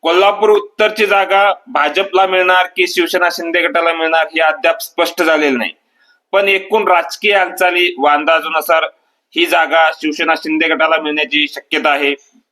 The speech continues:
शिवसेना शिंदे गटाकडून येथून माजी आमदार राजेश क्षीरसागर निव-, अ, उमेदवार असण्याची अधिक शक्यता आहे. कोल्हापूर भाजपमध्ये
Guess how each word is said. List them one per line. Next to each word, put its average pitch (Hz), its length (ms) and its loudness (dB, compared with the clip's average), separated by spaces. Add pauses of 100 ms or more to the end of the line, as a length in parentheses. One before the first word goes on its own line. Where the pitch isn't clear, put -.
(680)
शिवसेना 190 380 0
शिंदे 190 300 -2
गटाकडून 180 440 0
येथून 175 280 -2
माजी 151 340 0
आमदार 160 360 0
राजेश 147 440 -2
क्षीरसागर 156 580 0 (400)
निव-, 147 260 0
अ, 131 100 2
उमेदवार 160 440 2
असण्याची 156 400 -2
अधिक 147 320 0
शक्यता 135 400 -2
आहे. 110 180 -2 (160)
कोल्हापूर 180 580 2
भाजपमध्ये 170 800 -2